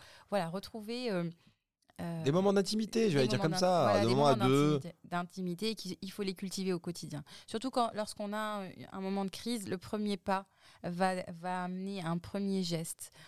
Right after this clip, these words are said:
Speaker 1: un premier geste tendre, une première belle parole, un peu t-, un premier petit message. Ça va amener, euh, déjà à débloquer une situation.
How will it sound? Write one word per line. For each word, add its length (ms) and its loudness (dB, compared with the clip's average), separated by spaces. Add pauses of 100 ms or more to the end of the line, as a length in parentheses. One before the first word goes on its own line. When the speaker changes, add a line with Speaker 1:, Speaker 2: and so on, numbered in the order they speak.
(140)
Speaker 1:
un 160 -2
premier 300 -6
geste 280 -4
tendre, 400 -4
une 100 -4
première 360 -4
belle 160 -4
parole, 400 -2
un 100 -4
peu 160 -12
t-, 200 -18
un 100 -8
premier 340 -6
petit 260 -8
message. 340 -6 (300)
Ça 140 -4
va 180 0
amener, 340 -8 (340)
euh, 340 -4 (120)
déjà 260 -6
à 40 -2
débloquer 420 -8
une 60 -2
situation. 540 -8